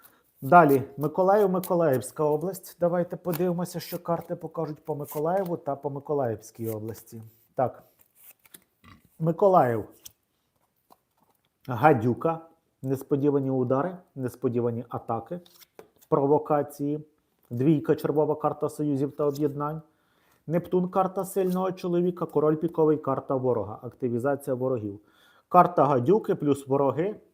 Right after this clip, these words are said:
Ну, така трохи небезпечна ситуація по Миколаєву. Можуть бути ворожі атаки. Далі. Миколаївська область. Давайте подивимося на Миколаївську область.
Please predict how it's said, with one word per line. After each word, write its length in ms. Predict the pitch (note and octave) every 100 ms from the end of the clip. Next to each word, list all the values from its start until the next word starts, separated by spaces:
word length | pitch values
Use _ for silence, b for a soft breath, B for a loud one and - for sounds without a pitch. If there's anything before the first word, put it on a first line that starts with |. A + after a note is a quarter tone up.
| _
Ну, 460 | D3 D3+ E3 E3 D#3
така 420 | F3+ F#3 D3 A2
трохи 340 | - D3 -
небезпечна 600 | D3+ C#3+ D#3+ E3 C#3 B2
ситуація 540 | - A#2 A#2+ A2+ G#2 A#2
по 120 | A#2
Миколаєву. 640 | A#2 C3+ A#2+ A2 G#2 A2+
Можуть 380 | A#2+ C#3+ D#3 D3
бути 200 | C3+ D#3
ворожі 380 | C3 B2+ B2+ B2+
атаки. 440 | C3 - G#2 - G2 - B B B B B B
Далі. 420 | C#3+ E3 A#2 G#2 G2 - _ - _ - _ -
Миколаївська 720 | E3 E3+ G3 F#3+ F3 D#3+ -
область. 480 | E3 C3 A#2 G2+ - - _ - - _ _ _ _ _ - - - - _ _ - _ _ - - -
Давайте 420 | C3 C3+ B2 -
подивимося 540 | B2+ A#2+ A#2+ A#2 -
на 120 | C3+
Миколаївську 680 | B2+ A2+ C3 C#3+ F#3+ F#3 A#3
область. 420 | A3+ A3+ A#3 A#3